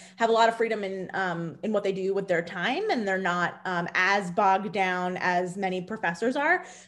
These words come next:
Um, but it's a lot of graduate students, postdocs, and, and a fair number of professors, um, maybe, like, thirty percent professors, um, twenty percent postdocs, and everybody else is a graduate student or a technician or something like that. Um, they're mostly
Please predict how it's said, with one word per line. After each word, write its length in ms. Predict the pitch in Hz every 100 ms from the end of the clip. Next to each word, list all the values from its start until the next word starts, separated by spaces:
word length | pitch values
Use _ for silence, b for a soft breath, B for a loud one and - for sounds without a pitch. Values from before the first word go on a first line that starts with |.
| -
Um, 200 | 214 220
but 120 | 208
it's 100 | 226
a 60 | 220
lot 360 | 208 226 -
of 160 | 240 190
graduate 380 | 202 208 226 -
students, 320 | 240 220 -
postdocs, 760 | 240 202 202 214 196 202 - - -
and, 320 | 202 196 196
and 280 | 214 214 -
a 120 | 220 - -
fair 220 | 233 440
number 240 | 349 240 208
of 100 | -
professors, 540 | 190 165 180 190 160 B B B -
um, 300 | 208 202 196
maybe, 240 | 214 214
like, 220 | 208 196
thirty 360 | - 233 214 214
percent 480 | 226 247 196 180 -
professors, 840 | 208 - 165 - 180 175 175 - -
um, 580 | 190 175 165 156 160 165 - _ _ _ _
twenty 320 | - 208 190
percent 460 | 196 202 196 185 180
postdocs, 560 | 185 170 185 165 170 - -
and 100 | 190
everybody 340 | 185 180 185
else 220 | 170 175 -
is 180 | 185 180
a 40 | 180
graduate 400 | 175 180 196 -
student 280 | 190 170 -
or 140 | 175
a 320 | 170 170 160
technician 460 | 175 175 185 196 311
or 80 | 262
something 240 | 185 185
like 180 | 180 170
that. 320 | 226 285 - B B B -
Um, 440 | 196 190 190 180
they're 260 | 190 240 240
mostly 880 | 233 214 240 - 294 285 269 -